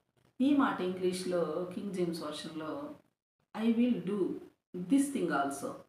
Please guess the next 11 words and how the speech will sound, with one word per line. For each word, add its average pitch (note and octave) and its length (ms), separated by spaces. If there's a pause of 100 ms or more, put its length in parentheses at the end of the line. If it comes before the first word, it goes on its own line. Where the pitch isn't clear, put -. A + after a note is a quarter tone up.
(140)
అన్న G3+ 200
మాటను F3 280
మనం G3 200 (120)
చూస్తాం. - 280 (640)
అంటే C4+ 160
దేవుడు A3 360
చెప్తున్నాడు, E3+ 1000 (480)
"నీవు B3 540
చెప్పిన A#3+ 360 (320)
మాట G3 480
చొప్పున - 320